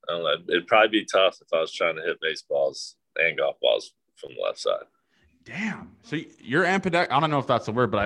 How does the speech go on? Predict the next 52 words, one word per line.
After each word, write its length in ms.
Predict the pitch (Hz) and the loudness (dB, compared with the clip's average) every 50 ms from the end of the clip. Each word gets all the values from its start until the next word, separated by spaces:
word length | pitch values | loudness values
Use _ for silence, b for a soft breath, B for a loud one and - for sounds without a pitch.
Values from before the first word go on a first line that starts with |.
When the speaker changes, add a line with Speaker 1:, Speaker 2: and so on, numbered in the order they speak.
| 101 - | -2 -4
Speaker 2:
I, 20 | 117 | -4
you're 180 | 117 127 127 | -2 0 0
ambidextrous, 720 | 120 135 143 139 147 135 135 151 190 - - - 120 - 117 | 2 2 2 2 2 4 4 4 4 2 -2 -4 -4 -4 -4
I 100 | 104 101 | -6 -6
guess. 260 | 104 95 92 - - | -6 -6 -8 -8 -10
Eh? 140 | 101 107 117 | -10 -10 -8
That's 180 | 123 147 - | -8 -8 -8
kinda 280 | - - 165 131 117 107 | -10 -10 -8 -8 -6 -6
bananas. 540 | 92 107 98 92 95 101 113 139 160 160 - | -8 -10 -10 -8 -8 -6 -6 -8 -8 -10 -10
Good 160 | - 156 156 | -10 -10 -10
for 140 | - 143 131 | -8 -8 -4
you. 300 | 131 165 220 156 101 - - - - | -2 -2 -2 -2 -4 -6 -10 -6 -2
That, 360 | 127 143 123 - - - - _ - | -2 -2 -2 -2 -8 -16 -20 _ -14
so 400 | 160 - 185 185 175 175 - - - - 139 | -6 -2 0 0 0 0 -2 -8 -14 -14 -8
would 260 | 147 180 226 233 220 | -4 -4 -4 -2 -2
you 140 | 294 302 277 | -4 -4 -4
say 460 | - - - 208 208 208 208 202 190 | -6 -6 -6 -4 -4 -2 -4 -4 -2
that 160 | 185 175 143 | -2 -2 -2
your 160 | 147 160 170 165 | -2 -4 -6 -6
swing, 400 | 165 - - 160 165 165 127 131 | -6 -10 -10 -8 -6 -6 -4 -4
like, 200 | 139 131 - B B B B B | -4 -4 -6 B B B B B
could 220 | - - 180 175 | 4 4 4 4
you 140 | 190 220 214 | 2 -2 -2
swing 220 | 220 - 190 185 175 | -2 -4 -2 -2 -2
a 40 | |
golf 300 | 156 - 147 160 160 - | -2 0 -2 -2 -2 -4
club 440 | - 180 175 175 180 175 - - _ | -4 0 0 0 0 -2 -8 -14 _
from 160 | - 147 147 | -4 -4 -2
the 60 | 143 139 | -2 -2
left 240 | 127 131 143 127 | 0 0 0 0
side 380 | - - 170 160 175 196 208 151 | -2 -6 -6 -4 -4 -4 -4 -6
and 100 | 127 117 | -8 -6
be 100 | 120 127 | -6 -6
competitive 520 | 123 - 127 117 131 135 147 156 180 180 | -6 -6 -6 0 2 2 2 2 2 2
with 180 | 180 190 185 190 | 2 0 0 0
it, 60 | 185 | -2
you 100 | 202 202 | -4 -4
think? 300 | 190 208 226 247 269 - - | -4 -4 -6 -6 -6 -6 -4
Or 120 | 135 143 | -2 -2
you 100 | 143 156 | 0 0
just 140 | 156 143 143 | -2 -2 -4
don't 120 | 156 151 143 | -4 -6 -4
even 160 | 135 131 123 | -6 -6 -8
try? 340 | 120 - 120 107 92 85 - b b b b | -2 0 0 0 0 -2 -8 b b b b
You 80 | 131 | -2
don't 140 | 143 147 143 | 0 2 2
wanna 160 | 143 139 135 | 2 2 2
ruin 200 | 131 135 131 127 | 2 0 0 0
something 120 | - 95 101 | 2 6 6
Speaker 1:
Right. 80 | 113 | 6
Speaker 2:
that's 180 | 110 107 107 113 | 6 4 -2 -4
good? 240 | - 113 95 85 | -4 -4 -4 -4